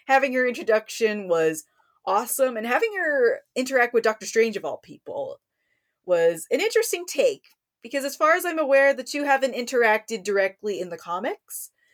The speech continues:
But now that I think about it, I'm like, "Yeah, why not? They're both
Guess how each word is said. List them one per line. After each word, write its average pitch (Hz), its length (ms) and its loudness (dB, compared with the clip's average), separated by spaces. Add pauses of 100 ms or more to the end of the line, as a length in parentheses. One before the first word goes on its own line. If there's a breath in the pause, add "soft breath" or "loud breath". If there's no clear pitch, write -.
(300 soft breath)
But 202 280 2
now 226 200 2
that 247 140 2
I 202 60 2
think 240 160 -4
about 175 180 2
it, - 20 4
I'm 180 80 0
like, 196 180 -2 (100)
"Yeah, 494 220 4
why 269 160 0
not? 381 320 0 (120)
They're 220 180 0
both 254 200 2